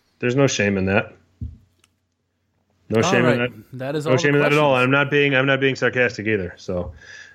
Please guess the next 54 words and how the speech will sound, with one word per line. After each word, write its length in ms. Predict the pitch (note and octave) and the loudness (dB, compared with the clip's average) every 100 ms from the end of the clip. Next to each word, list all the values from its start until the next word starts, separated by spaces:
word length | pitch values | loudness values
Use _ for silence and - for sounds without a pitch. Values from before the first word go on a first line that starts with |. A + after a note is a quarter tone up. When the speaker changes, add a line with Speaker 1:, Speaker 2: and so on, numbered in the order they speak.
| _ - | _ -6
Speaker 1:
um, 520 | F#2 F2+ F2+ F2+ F2 | -2 0 2 2 0
no 120 | G#2+ | -2
shame 220 | G#2+ A#2 A2 | -2 0 2
in 60 | |
that 40 | A2 | 2
at 60 | |
all. 160 | G#2+ G#2 | 2 2
I 140 | G#2+ | 2
have 120 | A2+ | 2
en-, 200 | A#2 A#2 | 0 0
I 100 | A#2+ | 0
have 100 | A#2+ | 0
enjoyed 300 | B2 B2 B2+ | 0 0 0
a 60 | B2 | 0
Magners 360 | B2 B2 A#2+ A2 | 0 0 0 -2
or 60 | |
two 180 | A2 A#2+ | -2 0
in 80 | A2 | 2
my 120 | G#2+ | 2
time. 320 | G#2 G#2 F#2 - | 2 0 -2 -8
So, 300 | - F#2 F2 - - - - - - | -4 -2 -2 -8 -20 -18 -12 -10 -6
um, 580 | G#2+ G#2 G#2 G2+ G2+ F#2+ - | 0 2 4 4 2 -2 -4
so 140 | B2 | 0
that's 260 | B2+ A3 F#3+ | 2 2 0
it. 220 | G3+ C3+ | 0 0
We'll 140 | D3 | 0
put 140 | E3 E3+ | 2 2
a 40 | |
bow 180 | D3 D3+ | 2 2
on 120 | D3 | 2
this 120 | C3 | 0
edition 380 | C#3 C3 - C3 | 0 0 0 0
of 220 | B2+ B2 | 0 -2
Serie 300 | - C#3 C3+ | 0 0 2
A 120 | A#2+ | 2
Sit 200 | A2+ C#3 | 2 -2
Down. 180 | C3 A#2+ | 0 -2
Thank 240 | A#2 G#3 F3+ | 0 -2 2
you 100 | D3+ | 0
all 80 | |
for 160 | B2+ A#2+ A#2 | 0 -4 0
all 160 | C3+ | 2
of 80 | C3+ | 2
your 100 | A#2+ | -2
questions. 720 | A2 B2 A#2+ - A2 A2+ G#2 | 0 0 0 0 -2 -2 -2
Uh, 160 | A#2 A2+ | 0 0
time 240 | A2+ C3+ D#3+ | 2 0 0
to 80 | |
shameless 380 | C3+ D#3 D3+ C#3 | 0 0 0 -2
plug, 360 | - C3 C3+ A2+ | -2 0 2 2
Richard. 340 | A#2 A#2 A#2 | 0 2 2
Have 180 | A2 A#2+ | 2 2
at 180 | B2 A2+ | 2 0
it. 220 | G#2+ | -4